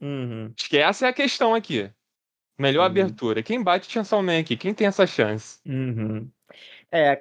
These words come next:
Speaker 1: cara, é, infelizmente, essa categoria, eu acho que só tem um ganhador. E, e, e, e, e eu acho que só não tem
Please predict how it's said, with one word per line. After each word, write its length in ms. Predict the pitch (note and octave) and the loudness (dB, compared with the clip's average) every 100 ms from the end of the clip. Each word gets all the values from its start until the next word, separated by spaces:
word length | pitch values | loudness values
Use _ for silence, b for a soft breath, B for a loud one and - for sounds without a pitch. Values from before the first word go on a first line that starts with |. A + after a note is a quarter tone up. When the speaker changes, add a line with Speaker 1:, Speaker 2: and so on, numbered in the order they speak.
| - | -2
Speaker 1:
cara, 320 | F#3+ D#3+ D#3 - | 2 4 2 2
é, 180 | D#3+ | 2
infelizmente, 1300 | D#3 C4+ G4+ - - C#4+ F#3+ A#2+ A#2+ A#2 B2+ - - | 0 -4 -6 -2 2 2 0 -2 0 0 0 -2 -2
essa 320 | C3+ F3+ G#3+ | 2 2 2
categoria, 960 | G#3+ F#3 F#3 F3+ C#3+ B2 A#2 B2 C#3 - | 0 0 0 -2 0 0 0 2 2 2
eu 240 | E3 F#3+ A#2+ | 2 4 6
acho 360 | A#2+ - - | 4 2 -4
que 200 | D3+ - | -8 -4
só 180 | D3+ D#3 | -2 -2
tem 420 | C#3 C#3+ C#3+ C#3 - | 0 0 0 -4 0
um 220 | E3 B3+ | 2 2
ganhador. 640 | B3 A3 A3+ D3 A2+ G#2+ - b b _ | 2 2 4 2 0 -2 -6 b b _
E, 200 | G#3+ B3+ | 0 2
e, 260 | C4+ C4+ D4+ - | 2 2 2 2
e, 400 | A3 C4+ E4 - | 2 4 2 2
e, 720 | E3 E3+ F3+ A3 E3 D#3+ E3+ | 2 4 4 2 2 4 2
e 0 | E3 | 2
eu 180 | E3 | 2
acho 240 | E3+ F3+ - | 4 2 -2
que 120 | F#3+ | -6
só 260 | - C4+ F#4 | 0 2 2
não 220 | F#4 A3 | 2 0
tem 360 | G#3+ G3 F3+ | 2 2 2